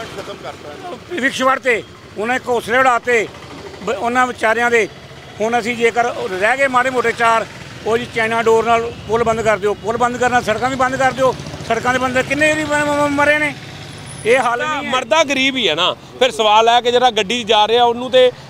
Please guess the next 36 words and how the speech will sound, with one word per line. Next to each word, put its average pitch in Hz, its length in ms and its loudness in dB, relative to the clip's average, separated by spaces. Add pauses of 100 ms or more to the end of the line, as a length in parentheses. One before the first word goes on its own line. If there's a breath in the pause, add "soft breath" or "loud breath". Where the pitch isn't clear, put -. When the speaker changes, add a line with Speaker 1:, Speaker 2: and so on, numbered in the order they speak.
Speaker 3:
ਚਾਈਨਾ 240 280 2
ਡੋਰ 240 200 2
ਨੇ 247 100 2
ਕੁਛ 240 220 -4
ਨਹੀਂ 254 160 0
ਕਹਿਣਾ, 196 280 2 (260)
ਵਿਚਾਰਾ 240 340 2
ਸਾਡਾ 240 480 2
ਆਮ 226 380 4
ਜਨਤਾ 220 340 2
ਜਿਹੜੀ 233 180 0
ਮੋਟਰਸਾਈਕਲ 226 480 0
ਐਕਟਿਵਾ 226 340 -2
'ਤੇ 226 120 -4
ਜਾਂਦੀ 208 220 -4
ਉਹੀ 240 180 0
ਸ਼ਿਕਾਰ 214 300 2
ਹੁੰਦੇ 160 180 -10
ਆ। 170 40 -18 (420)
Speaker 1:
ਬਿਲਕੁਲ 220 380 -4
ਜੀ, 196 100 -4
ਬਿਲਕੁਲ। 170 400 -4
ਸਾਡੇ, 165 440 -2 (280 loud breath)
ਸਾਡੇ 170 260 0
ਦੇਸ਼ 170 260 -2
ਦੀ 196 120 -2
ਇਹ 196 80 2
ਤਰਾਸਦੀ 170 520 -2
ਹੈ 170 80 2
ਕਿ 180 120 -8
ਸਾਡੇ 160 280 -4
ਦੇਸ਼ 156 260 -10
'ਚ 165 80 -12
ਜਿਹੜਾ 156 220 -2
ਗਰੀਬ 143 340 -8
ਹੈ 143 140 -4